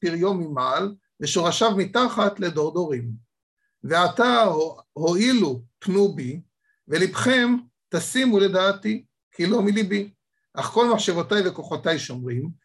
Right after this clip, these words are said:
מה שכבר הורו המורים. כלומר, זה איזשהו שיר פתיחה בחרוזים, להגיד שכדאי להקשיב לתשובה,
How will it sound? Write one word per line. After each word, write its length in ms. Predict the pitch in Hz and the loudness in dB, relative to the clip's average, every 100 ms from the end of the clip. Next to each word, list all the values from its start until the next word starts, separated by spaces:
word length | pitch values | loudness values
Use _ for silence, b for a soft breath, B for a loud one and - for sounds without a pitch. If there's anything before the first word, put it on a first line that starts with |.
| _ | _
מה 160 | - 202 | 4 6
שכבר 380 | 208 196 214 269 | 6 6 6 8
הורו 720 | 226 170 196 233 254 240 - 180 | 6 8 8 8 4 2 -2 2
המורים. 520 | 202 202 170 156 170 | 4 4 2 -2 -4
כלומר, 280 | 190 190 175 | -2 0 2
זה 140 | 196 | 2
איזשהו 360 | 190 190 175 147 | 0 -2 -4 -4
שיר 240 | - 196 | -2 -2
פתיחה 320 | - 170 175 | -4 -4 -2
בחרוזים, 840 | 156 - 143 151 180 240 214 214 208 b - | -2 -4 -4 -2 0 2 2 2 -2 b -8
להגיד 320 | 180 185 214 | -2 0 0
שכדאי 380 | 214 196 170 175 | -2 -4 0 0
להקשיב 440 | 175 156 - 180 156 | 0 -2 -2 -4 -2
לתשובה, 640 | 151 175 190 240 226 202 | -6 -4 -2 0 0 0